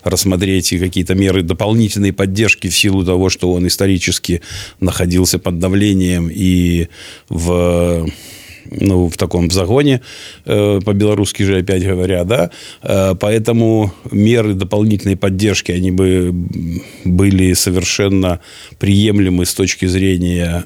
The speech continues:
э, прав человека, э, с точки зрения вот выравнивания ситуации, но вопрос, э, в какой степени. Э, точно не б-, не соответствовало бы правам человека запреты там какие-то,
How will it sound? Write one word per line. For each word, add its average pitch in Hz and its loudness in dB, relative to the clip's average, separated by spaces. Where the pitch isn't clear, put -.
э, 82 -4
прав 90 -2
человека, 87 -2
э, 85 0
с - -4
точки 90 -2
зрения 87 2
вот 80 -2
выравнивания 87 -2
ситуации, 85 -4
но 151 2
вопрос, 120 0
э, 95 2
в - -6
какой 101 0
степени. 78 -4
Э, 90 0
точно 113 0
не 95 0
б-, 95 -2
не 101 2
соответствовало 104 0
бы 87 -4
правам 87 -2
человека 98 0
запреты 98 0
там 90 -4
какие-то, 90 -4